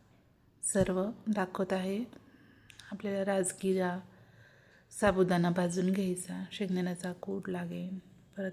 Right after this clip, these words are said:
नंतर मी बटाट्याचा किसाचा किसून घेतला. नंतर हे भाजणी केलेली जी आहे साबुदाणा आणि राजगिरा भाजून त्याचं पीठ बनवलं मी, घरीच मिक्सरमधूनच काढलं. नंतर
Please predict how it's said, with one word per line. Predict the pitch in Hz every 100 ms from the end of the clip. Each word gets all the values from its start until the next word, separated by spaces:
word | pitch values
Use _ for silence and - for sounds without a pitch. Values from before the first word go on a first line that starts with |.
| 185
नंतर | 180 180 185
मी | 185 185
बटाट्याचा | 185 185 180 180 190
किसाचा | 185 - 190 - 175 180
किसून | 180 175 - 196
घेतला. | 202 202 185 180 - - - - - - - -
नंतर | 208 185 202
हे | 190 196 202
भाजणी | 190 180 185 185 190
केलेली | 190 190 190 185
जी | 180 202
आहे | 190 185
साबुदाणा | 180 185 175 185 185 180
आणि | 180 180
राजगिरा | 180 175 180 185 185
भाजून | 170 175 170 196 208
त्याचं | 202 -
पीठ | - 220 214 -
बनवलं | 202 190 185 180
मी, | 175 196 226 - - - - - -
घरीच | 202 214 220
मिक्सरमधूनच | 208 214 208 190 180 180 185
काढलं. | - 190 180 185 - - - -
नंतर | 196 -